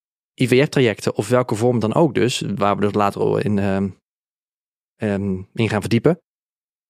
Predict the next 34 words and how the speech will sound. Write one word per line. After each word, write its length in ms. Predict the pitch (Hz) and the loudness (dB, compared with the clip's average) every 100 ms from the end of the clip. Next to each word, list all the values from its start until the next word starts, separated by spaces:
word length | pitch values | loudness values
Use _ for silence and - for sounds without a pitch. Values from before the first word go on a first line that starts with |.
| _ _ _ _ | _ _ _ _
Die 240 | - 110 151 | -6 0 2
moeten 260 | 180 - | 4 2
uiteindelijk, 600 | 131 139 - 185 185 214 | 0 -2 -2 0 0 -2
hoop 300 | - 139 190 | 0 2 4
ik, 340 | 202 240 - - | 0 -2 -8 -6
dat 140 | - 147 | 0 0
is 120 | - | 2
ook 100 | 156 | 2
nog 100 | 156 | 2
mijn 120 | 147 | 2
missie, 500 | 156 151 196 233 - _ | 2 0 -2 -4 -10 _
om 160 | - 139 | -6 -2
alles 260 | 143 165 | 0 2
weer 100 | 135 | 0
terug 220 | 123 170 - | -2 -4 -2
te 100 | 139 | 0
brengen 380 | 131 131 135 - | 0 0 -4 -4
onder 280 | - 185 - | 2 4 4
adoptie. 380 | 113 113 - 113 | 2 0 0 -2
Dat 100 | 110 | -2
ik, 160 | 127 - _ | -4 -8 _
eh, 200 | - 123 | -2 0
sorry, 260 | - 113 110 | 0 0 0
onder 260 | 127 120 | 2 2
ouderschap. 520 | 113 104 - 95 - - - - | 2 2 0 -4 -6 -16 -18 -4
Dat 140 | 131 | 2
ik 80 | 135 | 2
straks 220 | - 143 | 2 0
niet 100 | 151 | 2
hoef 120 | 139 139 | 0 0
te 80 | |
zeggen 240 | 120 147 - | 2 2 0
dat 100 | 110 | -2
het 160 | 110 | -4